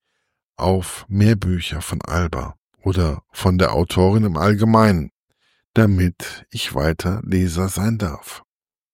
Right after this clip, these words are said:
Alba zwischen den Welten von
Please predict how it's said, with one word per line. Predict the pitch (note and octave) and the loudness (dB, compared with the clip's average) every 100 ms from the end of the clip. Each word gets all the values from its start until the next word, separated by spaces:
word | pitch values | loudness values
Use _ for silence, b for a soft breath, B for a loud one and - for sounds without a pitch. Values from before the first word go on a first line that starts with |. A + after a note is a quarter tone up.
| _ _ - _ _ _ _ | _ _ -20 _ _ _ _
Alba | _ D#2+ G2+ A#2 D3+ E3 | _ 2 4 4 4 4
zwischen | - A#2+ G#2+ G#2+ | 2 0 2 2
den | G2+ F#2 | 2 2
Welten | F#2 F2+ G#2 C#3+ D#3 D3+ _ _ _ _ _ _ | 4 4 4 2 0 -4 _ _ _ _ _ _
von | - - G2 F#2+ G2 | -4 2 4 2 -2